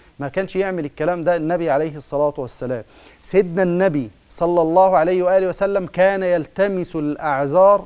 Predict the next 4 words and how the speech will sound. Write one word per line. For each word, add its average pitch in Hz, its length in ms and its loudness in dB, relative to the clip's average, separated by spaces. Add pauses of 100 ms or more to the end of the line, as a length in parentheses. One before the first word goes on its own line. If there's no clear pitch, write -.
لزوجاته 160 920 -2
ويقول: 175 640 -2 (320)
"غارت 175 600 6
أمكم". 151 440 -6